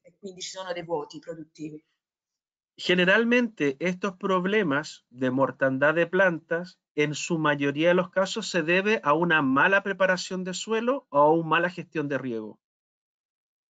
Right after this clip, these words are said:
Speaker 1: Generalmente queste fallanze, questa mo-, moria delle piante è, eh, generalmente dovuta a una male gestione del suolo, una cattiva preparazione del suolo e una mal gestione dell'irrigazione.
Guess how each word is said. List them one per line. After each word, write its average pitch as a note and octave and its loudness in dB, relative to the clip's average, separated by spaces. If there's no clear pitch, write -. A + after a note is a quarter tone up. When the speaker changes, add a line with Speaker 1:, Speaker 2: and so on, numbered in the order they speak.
Speaker 1:
Generalmente B3 4
queste A3 0
fallanze, C4 2
questa A3 0
mo-, G#3 -2
moria G#3+ 4
delle G3+ 2
piante G#3 2
è, A3 0
eh, F3+ 2
generalmente A3+ 2
dovuta G#3+ 4
a G#3 4
una G#3+ 4
male B3 4
gestione G3 0
del G#3+ 2
suolo, F3+ 2
una F#3+ -4
cattiva G#3 0
preparazione G3 -4
del A3+ 0
suolo C#4 0
e - 0
una G#3+ 2
mal A#3 4
gestione G#3+ 0
dell'irrigazione. F3 -4